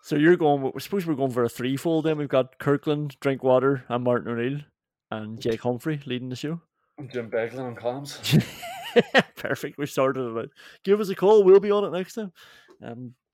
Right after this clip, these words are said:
Speaker 1: Bears it into Talk Sport territory now, just trying to campaign for ourselves there. But thanks a million for listening. The, actually, the only other thing I had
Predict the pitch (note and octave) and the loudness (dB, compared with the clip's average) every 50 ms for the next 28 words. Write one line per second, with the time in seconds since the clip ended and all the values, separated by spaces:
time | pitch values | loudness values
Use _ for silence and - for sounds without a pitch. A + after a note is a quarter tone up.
0 | _ _ - C#3+ C#3+ C#3+ B2+ C3 C3 C3 B2+ C3 C3+ B2+ - _ _ _ - B2+ | _ _ 4 4 4 4 2 -2 -4 -4 -2 -4 -4 -6 -8 _ _ _ -4 -4
1 | B2 B2 - - C3 C3 C#3 - - C#3 C3+ C#3 C3 - C#3+ C#3+ C#3 B2 A#2+ B2+ | -4 -4 -4 -6 -6 -6 -6 -4 -6 -4 -4 -6 -6 -8 -10 -10 -10 -12 -12 -12
2 | C3 D3 C3 - - B2+ A#2 A#2 A#2 A#2 A2+ - B2+ A#2 A#2+ - A#2 A#2 A#2+ - | -14 -16 -18 -18 -16 -16 -14 -14 -14 -16 -14 -14 -14 -12 -12 -10 -12 -12 -10 -8
3 | A#2 A2 A#2+ - - A#2 A2 B2+ B2+ B2 D3 C3+ C#3 - - - - - _ - | -6 -6 -6 -6 -6 -4 -4 -6 -6 -8 -10 -12 -14 -16 -20 -20 -20 -2 _ 6
4 | F3+ E3+ - - _ _ _ _ - F#3+ G#3 G3 - F3+ D#3 D#3 E3+ D#3 D#3+ D3 | 6 6 4 -2 _ _ _ _ 2 2 4 2 2 2 4 4 4 4 4 4
5 | C#3+ C#3+ - F#3 F#3 F3+ F3+ F#3+ C3 D#3+ A3+ - - - G3+ F3 G#3 A#3+ C#4+ D#4 | 4 2 2 0 0 4 4 4 4 4 2 0 0 4 8 8 8 8 10 10
6 | B3+ F3+ F3+ E3+ E3 E3+ E3 E3 D#3+ C3+ C#3+ D3 D3 D3 C#3 B2+ | 10 10 10 8 8 4 2 2 2 6 8 8 8 8 6 4